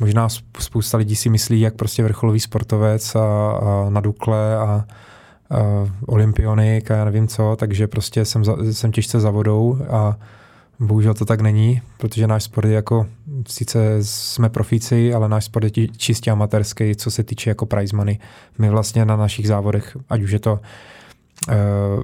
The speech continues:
ať už je to světový pohár, mistrovství Evropy, mistrovství světa, překonáte světový rekord, tak, eh, odměny jsou nula, jo, takže, nebo prize money jsou nula a my jediný, který, odměny, který máme, tak je, tak jsou pak jako za výborný výsledek,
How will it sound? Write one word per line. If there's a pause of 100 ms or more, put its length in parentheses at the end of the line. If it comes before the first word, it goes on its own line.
ať
už
je
to
světový
pohár,
mistrovství
Evropy,
mistrovství
světa,
překonáte
světový
rekord,
tak,
eh, (380)
odměny
jsou
nula,
jo,
takže, (240)
nebo
prize
money
jsou
nula
a
my
jediný,
který,
odměny,
který
máme,
tak
je, (560)
tak
jsou
pak
jako
za
výborný
výsledek,